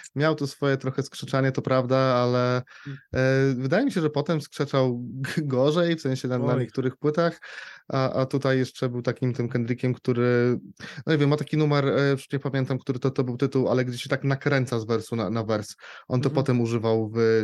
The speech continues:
Speaker 1: u te-, tego samego w niektórych kawałkach, ale to jest bardzo
Speaker 2: E,
Speaker 1: fajne.
Speaker 2: to było na Section eighty, to co mówisz, Riga, coś tam, o
Speaker 1: E,
Speaker 2: tym
Speaker 1: no
Speaker 2: jakiś
Speaker 1: dobra, ale ja
Speaker 2: taki
Speaker 1: mówię, że w, na
Speaker 2: jazzowy,
Speaker 1: których,
Speaker 2: no.
Speaker 1: to, to tam to rozwijał, ale w którymś kawałku
Speaker 2: Aha,
Speaker 1: u Schoolboya
Speaker 2: a.
Speaker 1: też tak było,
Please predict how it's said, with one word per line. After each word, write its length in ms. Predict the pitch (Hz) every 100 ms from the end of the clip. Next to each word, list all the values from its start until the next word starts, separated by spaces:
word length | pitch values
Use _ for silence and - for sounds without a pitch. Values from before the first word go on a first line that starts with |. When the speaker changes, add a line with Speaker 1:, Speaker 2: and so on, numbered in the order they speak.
| 107 95
Speaker 1:
u 240 | 101 104
te-, 200 | 117 113
tego 220 | 117 110
samego 340 | 110 117 110 110
w 40 |
niektórych 300 | 113 117 113
kawałkach, 460 | 117 113 113 139 131
ale 100 | 127
to 140 | 139
jest 140 | 131
bardzo 220 | 120 113 104
Speaker 2:
E, 80 |
Speaker 1:
fajne. 260 | 107 104 98
Speaker 2:
to 100 | -
było 220 | 165 185 185
na 120 | 190
Section 360 | - - 208
eighty, 280 | 170 131 123
to 140 | 131 127
co 120 | 143
mówisz, 420 | 139 135 147 -
Riga, 800 | 143 156 151 127 139 143 143 139
coś 300 | - 127 110
tam, 160 | - 110
o 40 |
Speaker 1:
E, 20 | 117
Speaker 2:
tym 100 | 135
Speaker 1:
no 60 |
Speaker 2:
jakiś 180 | 135 139
Speaker 1:
dobra, 180 | 190 127
ale 80 | 120
ja 60 | 135
Speaker 2:
taki 80 |
Speaker 1:
mówię, 180 | 131 143
że 100 | 131 143
w, 20 |
na 40 | 151
Speaker 2:
jazzowy, 160 | 151
Speaker 1:
których, 180 | 151 147 143
Speaker 2:
no. 240 | 92 110 123
Speaker 1:
to, 140 | 151
to 160 | 151 151
tam 240 | 151 151
to 140 | 147 156
rozwijał, 460 | 170 160 120 110 107
ale 260 | 127 131
w 80 | 123
którymś 420 | - 147 147 139
kawałku 280 | 156 160 160
Speaker 2:
Aha, 80 | 143
Speaker 1:
u 40 | 139
Schoolboya 260 | 226 170
Speaker 2:
a. 60 | 117
Speaker 1:
też 120 | 110
tak 160 | - 104
było, 240 | 113 107